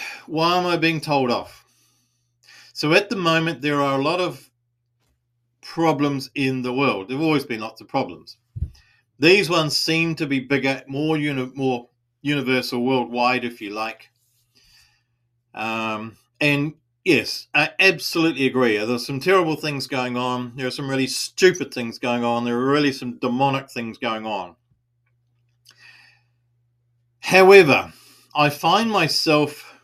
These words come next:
no, that sounds passive, pa-, passive.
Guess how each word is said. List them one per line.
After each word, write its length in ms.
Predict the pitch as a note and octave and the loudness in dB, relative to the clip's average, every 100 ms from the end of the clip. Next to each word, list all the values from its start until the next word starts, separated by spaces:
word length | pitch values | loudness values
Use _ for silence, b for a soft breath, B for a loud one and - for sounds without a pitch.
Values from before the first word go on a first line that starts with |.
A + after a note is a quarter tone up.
| B _ _ _ _ _ _ _ _ _ - | B _ _ _ _ _ _ _ _ _ -10
no, 340 | C3+ C3 G#2 - _ - | 0 2 2 -2 _ -2
that 180 | C#3 | -2
sounds 280 | - D3 C3+ | 2 2 0
passive, 500 | - D3+ C3+ G#2+ D#2+ - - | 0 0 0 -4 -8 -14 -8
pa-, 140 | D3+ B B - | -8 B B -8
passive. 540 | - E3 - A2+ - | 2 2 2 -2 -6